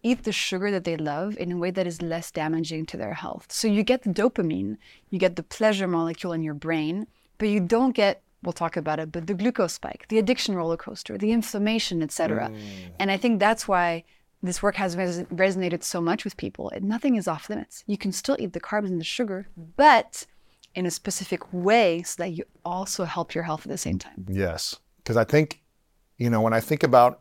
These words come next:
Speaker 2: I, I'm a very disciplined human being with everything else.
Speaker 1: Mm.
Speaker 2: And to think about cutting out sugar completely, even though I know that it has some damaging effects on me,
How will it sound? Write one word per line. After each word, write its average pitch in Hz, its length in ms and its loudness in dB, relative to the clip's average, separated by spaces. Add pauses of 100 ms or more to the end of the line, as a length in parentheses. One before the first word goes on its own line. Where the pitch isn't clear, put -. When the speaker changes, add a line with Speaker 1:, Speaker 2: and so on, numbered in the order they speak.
Speaker 2:
I, 131 160 8
I'm 147 180 4
a 143 40 4
very 147 560 6
disciplined 120 720 2
human 107 260 0
being 95 380 2
with 98 260 -2 (120)
everything 107 320 2
else. - 400 -8
Speaker 1:
Mm. - 140 -20 (640)
Speaker 2:
And 135 140 0
to 139 80 4
think 180 240 4
about 131 420 6 (100)
cutting 139 420 2
out 120 140 2
sugar 110 300 -4
completely, - 760 -10 (100)
even 156 180 6
though 156 120 8
I 135 80 8
know 156 440 6
that 185 100 6
it 135 100 6
has 143 260 4
some 131 180 -2
damaging 123 400 -2
effects 127 380 0
on 92 160 -2
me, 95 260 -4